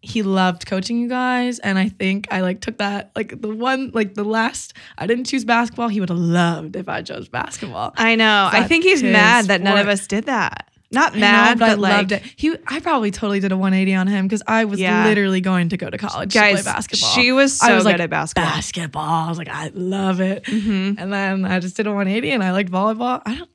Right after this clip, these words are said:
Speaker 1: I don't know.
Speaker 2: It's so interesting how it all played out. But
Speaker 1: Yeah.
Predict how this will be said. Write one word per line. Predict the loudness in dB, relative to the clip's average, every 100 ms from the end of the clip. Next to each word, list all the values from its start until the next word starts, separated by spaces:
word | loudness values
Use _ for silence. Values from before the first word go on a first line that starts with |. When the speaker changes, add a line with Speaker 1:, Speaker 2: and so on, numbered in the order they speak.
| -20 -16
Speaker 1:
I | -14
don't | -12
know. | -12 -12 -16 _ -20 -8
Speaker 2:
It's | -6 -2
so | -2
interesting | 0 -2 -4 -4 -4
how | -4
it | -4
all | -4
played | -4 -4
out. | -6 -8 2
But | 4 4
Speaker 1:
Yeah. | 4